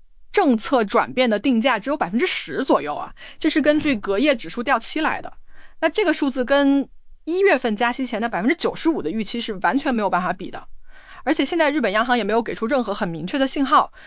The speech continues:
所以，呃，瑞银证券的首席经济学家就认为说，这种低概率的市场预期反而可能会让央行更加谨慎。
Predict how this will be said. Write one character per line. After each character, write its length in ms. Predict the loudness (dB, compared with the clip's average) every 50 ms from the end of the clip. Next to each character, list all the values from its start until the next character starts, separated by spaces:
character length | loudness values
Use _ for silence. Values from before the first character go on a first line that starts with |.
| -20 -20 -12
所 140 | -4 -2 0
以， 360 | 2 4 4 2 2 0 -4 -2
呃， 140 | -2 0 2 4
瑞 180 | 4 4 4
银 140 | 4 4 4
证 120 | 4 2
券 140 | 2 2 2
的 80 | 0 0
首 140 | -2 -4 -6
席 80 | -4
经 120 | -4 -2 -2
济 80 | 0
学 80 | 0 0
家 120 | 0 0
就 100 | 0 0
认 160 | 0 0 -2
为 100 | -2 -4
说， 200 | -4 -4 -4 -2
这 100 | -2 -2
种 260 | -2 -2 -4 -6 -8 -12 -10 -6
低 240 | -2 0 2 2 4
概 200 | 4 2 2 2
率 120 | 0 -2
的 100 | -4 -6
市 140 | -6 -8 -8
场 160 | -10 -8 -8
预 80 | -8 -10
期 260 | -10 -10 -10 -10 -10
反 340 | -12 -4 0 2 2 2 0
而 220 | -2 -2 -2 0 -2
可 200 | -2 -4 -6 -6
能 160 | -6 -4 -4
会 160 | -2 0 2
让 160 | 2 2 2
央 180 | 2 0 0 0
行 180 | -2 -6 -8 -6
更 280 | -2 -2 0 0 0 -2
加 220 | -4 -4 -4 -4
谨 180 | -8 -10 -14 -14 -10
慎。 200 | -8 -8 -8